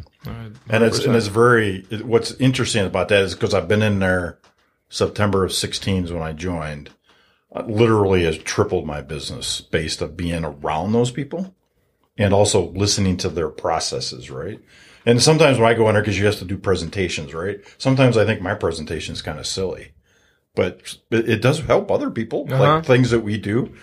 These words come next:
Speaker 2: 'cause I'm, I'm not stupid and I learn from my mistakes, right? So that's the single best thing I've done. And it's like going to college every year.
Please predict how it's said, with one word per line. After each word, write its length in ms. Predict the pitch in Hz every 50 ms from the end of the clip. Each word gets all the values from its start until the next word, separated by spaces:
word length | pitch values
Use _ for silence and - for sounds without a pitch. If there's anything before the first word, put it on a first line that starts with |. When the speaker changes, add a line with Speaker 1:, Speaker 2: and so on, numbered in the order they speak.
| - - _ _ _ _ _ _
Speaker 2:
'cause 140 | 123 107 113
I'm, 180 | 113 110 113
I'm 100 | 113 120 135
not 180 | 143 135 135
stupid 640 | - - - 127 151 - - 90 80 101 104 101 - - _
and 120 | - 101
I 280 | 101 104 104 101 98 92 95 95 -
learn 280 | 104 110 117 131 139 131
from 140 | 123 98 92
my 140 | 90 90
mistakes, 800 | 87 87 87 - - 87 73 87 120 127 - - - - - - -
right? 340 | - 85 - - 262 269 - _ _ - _ _ - - _ _ _ _ _ _ _ _ -
So 460 | - - 117 110 107 101 95 - - _ _
that's 180 | - 131 135 -
the 80 | 135
single 240 | - - 135 120 113
best 200 | 92 117 104 -
thing 160 | - 113 104
I've 180 | 98 90 85 85
done. 220 | 101 110 113 101
And 100 | 92 87
it's 100 | 90 87
like 120 | 110 98 95
going 180 | 104 104 98
to 80 | 82 85
college 380 | - - 98 101 95 90 80 90
every 220 | 80 78 82 80
year. 260 | 80 76 78 78 -